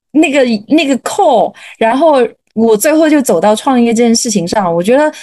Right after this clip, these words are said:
很多的一些心锚是很小的时候你会被人家种下，就种心锚这件事情啊，就可能人家无意的一句话，但是你听进去了，后面就会变成一个事实。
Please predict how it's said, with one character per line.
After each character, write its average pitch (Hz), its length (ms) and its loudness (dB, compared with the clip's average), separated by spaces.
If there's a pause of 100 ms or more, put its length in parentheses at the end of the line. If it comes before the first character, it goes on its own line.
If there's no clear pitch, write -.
(300)
很 180 240 -2
多 220 160 2
的 285 80 0
一 247 120 -2
些 247 140 0
心 269 260 2
锚 175 240 2
是 202 360 0 (180)
很 196 220 0
小 247 200 0
的 175 120 -2
时 190 160 -4
候 214 160 2
你 170 260 -4
会 - 140 0
被 254 160 0
人 165 120 -4
家 196 140 -2
种 202 300 -2
下， 190 180 -4
就 254 160 -2
种 262 240 0
心 285 180 0
锚 277 180 0
这 - 80 -6
件 196 140 0
事 190 140 -2
情 - 180 -4
啊， - 120 -20
就 254 200 0 (380)
可 214 120 0
能 233 300 0
人 196 160 0
家 254 200 0
无 214 180 0
意 277 160 2
的 220 80 0
一 175 120 -6
句 208 120 -2
话， 202 180 0
但 220 120 0
是 240 120 0
你 190 140 2
听 247 180 0
进 233 180 2
去 208 200 -2
了， 175 200 -2
后 269 140 0
面 240 160 2
就 226 120 0
会 240 80 2
变 220 160 0
成 170 120 -4
一 170 100 -6
个 202 80 0
事 226 200 -2
实。 - 320 -6